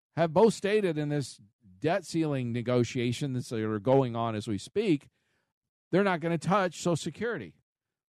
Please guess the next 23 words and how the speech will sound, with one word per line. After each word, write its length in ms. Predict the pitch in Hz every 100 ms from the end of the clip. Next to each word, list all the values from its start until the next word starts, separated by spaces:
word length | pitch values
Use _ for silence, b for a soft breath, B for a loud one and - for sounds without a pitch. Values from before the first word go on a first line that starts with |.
| _
Folks, 240 | 185 175 135
that's 280 | 135 160 -
a 40 |
mistake, 580 | 117 110 165 156 - - _ _ _ _ _ _ _ _ _ -
because 220 | 135 156
all 240 | - 185
they're 140 | 214 185
doing 200 | 180 175
is 120 | -
kicking 300 | 170 160 165
the 80 | 143
can 360 | 139 135 139
further 420 | 131 156 170 185
down 280 | 151 127 120
the 80 | 107
road, 500 | 104 180 131 92 123 - _ _ -
and 140 | 135
it's 100 | 135
going 400 | - 156 160 160
to 140 | 151 170
make 260 | 127 107
it 140 | 196 -
worse. 580 | 143 196 123 85 -